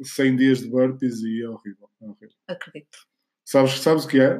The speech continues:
Speaker 1: Vou só lembrar, para quem não sabe o que é, é durante cem dias fazer burpees, todos os dias, em que o
Speaker 2: Quantos?
Speaker 1: primeiro dia é um burpee, o
Speaker 2: Ah,
Speaker 1: segundo
Speaker 2: ok,
Speaker 1: dia
Speaker 2: vais
Speaker 1: são
Speaker 2: aumentando.
Speaker 1: dois,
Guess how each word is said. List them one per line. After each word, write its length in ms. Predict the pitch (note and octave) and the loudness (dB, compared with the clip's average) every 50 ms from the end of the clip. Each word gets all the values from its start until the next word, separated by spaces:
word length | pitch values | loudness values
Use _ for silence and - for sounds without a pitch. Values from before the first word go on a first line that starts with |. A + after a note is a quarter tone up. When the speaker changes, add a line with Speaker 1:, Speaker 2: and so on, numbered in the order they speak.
| - E3+ - | -6 -10 0
Speaker 1:
Vou 160 | E3+ G3 G#3 | 2 4 4
só 160 | G3+ - F#3+ E3 | 4 4 2 4
lembrar, 500 | C#3+ C3 B2 A#2 A2 A#2 A#2 A#2+ B2 B2 - | 4 2 2 2 -2 -2 -2 -4 -6 -6 -4
para 140 | - C3 | -4 -4
quem 140 | A#2+ - C3 B2 | -2 0 2 2
não 80 | B2+ B2 | 2 2
sabe 200 | B2+ - B2+ B2 | 2 0 -2 -2
o 100 | A#2+ A2+ | -2 -4
que 160 | - B2+ B2+ | -2 2 2
é, 220 | B2+ C3+ C#3 D#3+ D#3+ | 2 4 2 0 -4
é 300 | C#3 A#2+ A#2+ A#2 A2+ - - - - - - - - _ | -6 -6 -6 -8 -10 -12 -18 -20 -20 -20 -20 -20 -12 _
durante 280 | - C3 C#3 C#3 C#3 C3+ | 2 4 4 4 4 2
cem 240 | - D3+ D3 C#3 | 2 2 2 4
dias 260 | C3+ C#3 C#3+ D#3 D#3+ - | 4 6 6 6 4 2
fazer 320 | - D3 C3 B2 C3 B2+ | 2 0 2 4 4 2
burpees, 460 | A#2 B2 B2+ C3 C3+ C3+ F3 F3 - | 4 2 2 2 0 -2 -8 -10 -10
todos 240 | - B2+ B2 A2+ A2+ | -8 -8 -6 -6 -6
os 80 | A2+ A2 | -6 -4
dias, 280 | A#2+ B2+ D3 F3+ F3 - - - _ _ | -2 -2 -2 -2 -6 -10 -14 -16 _ _
em 60 | C3+ B2+ | 0 2
que 60 | G3 | 2
o 40 | F3+ - | 4 4
Speaker 2:
Quantos? 100 | C#3 B2+ | 2 4
Speaker 1:
primeiro 360 | C3+ C#3 C#3 C#3+ C#3 C3+ C3 | 4 4 4 6 6 6 6
dia 400 | B2+ C3 C3+ C3 C3 B2+ B2 B2 - - | 6 8 8 8 8 8 6 2 -2 -6
é 100 | B2 A#2+ | -2 0
um 180 | C3 C3+ C3+ B2+ | 0 2 2 4
burpee, 360 | B2+ B2+ C#3 - - D#3 D3 | 4 2 2 2 0 -2 -2
o 80 | B2+ | 0
Speaker 2:
Ah, 100 | - - | 2 2
Speaker 1:
segundo 180 | - C3+ C3 B2+ | 4 4 4 4
Speaker 2:
ok, 120 | B2 C3 C#3 | 4 4 6
Speaker 1:
dia 120 | C3+ C3+ | 6 6
Speaker 2:
vais 120 | C3 - - | 4 2 2
Speaker 1:
são 80 | - B2+ | 2 2
Speaker 2:
aumentando. 220 | B2+ B2+ C#3 D3 | 4 6 6 6
Speaker 1:
dois, 360 | D#3+ F3+ G#3+ - - - - | 6 4 2 -2 -4 -8 -12